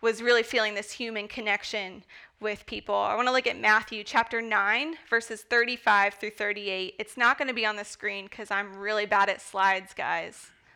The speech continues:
I really, <laughs> I really hate putting slides together. That's my personal experience right there. Really hate slides.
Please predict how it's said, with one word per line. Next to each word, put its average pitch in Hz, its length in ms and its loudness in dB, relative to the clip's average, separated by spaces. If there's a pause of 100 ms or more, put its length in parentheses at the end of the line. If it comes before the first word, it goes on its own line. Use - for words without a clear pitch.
(120)
I 220 60 -4
really, 214 560 2 (300)
<laughs> - 320 -2
I 262 60 6
really 254 340 8
hate 233 260 6
putting 233 260 0
slides 214 440 6
together. 190 340 4
That's 208 240 4
my 233 120 0
personal 220 420 -6
experience 185 580 -4
right - 160 -6
there. - 220 -4 (320)
Really 233 260 2
hate 240 220 -2
slides. - 420 -2